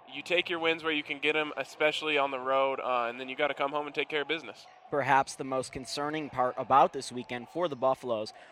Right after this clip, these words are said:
Speaker 2: was both Ike Arabu and, and, <laughs> and what? I got it right.
Speaker 1: No, I
Speaker 2: You,
Speaker 1: know.
Speaker 2: you were waiting for me to get it wrong,
Speaker 1: I
Speaker 2: and I got
Speaker 1: was.
Speaker 2: it right. Ike Arabu. I'm, I'm so close to getting it wrong, too. Ike Arabu and Andrew Andrews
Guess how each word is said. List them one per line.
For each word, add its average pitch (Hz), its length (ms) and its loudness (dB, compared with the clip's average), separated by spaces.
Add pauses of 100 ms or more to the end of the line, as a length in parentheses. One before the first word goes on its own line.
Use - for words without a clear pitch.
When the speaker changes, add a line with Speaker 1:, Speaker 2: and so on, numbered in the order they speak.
Speaker 2:
was 131 160 -4
both 151 300 4 (100)
Ike 151 200 4
Arabu 139 580 0 (160)
and, 147 420 -2 (200)
and, 143 180 4 (140)
<laughs> - 140 -16
and 143 260 -4
what? 147 360 4
I 143 140 6
got 175 180 10
it - 80 4
right. 135 400 2
Speaker 1:
No, 185 120 10
I 170 80 10
Speaker 2:
You, 175 60 8
Speaker 1:
know. 190 100 6
Speaker 2:
you 196 80 6
were 180 80 6
waiting 170 340 10
for 160 100 -2
me 147 140 0
to 139 60 0
get 135 160 6
it 120 80 -2
wrong, 127 340 4
Speaker 1:
I 151 60 4
Speaker 2:
and 143 80 6
I 151 160 10
got 139 180 12
Speaker 1:
was. 123 60 4
Speaker 2:
it 107 40 -4
right. 127 280 6 (200)
Ike 156 180 8
Arabu. 160 680 6 (640)
I'm, 160 180 8
I'm 185 180 10
so 196 340 10
close 180 320 8
to 175 80 0
getting 160 200 6
it 131 80 -2
wrong, 143 300 8
too. 156 140 -2 (180)
Ike 160 200 8
Arabu 180 580 8 (260)
and 156 220 4
Andrew 165 400 4
Andrews 151 420 0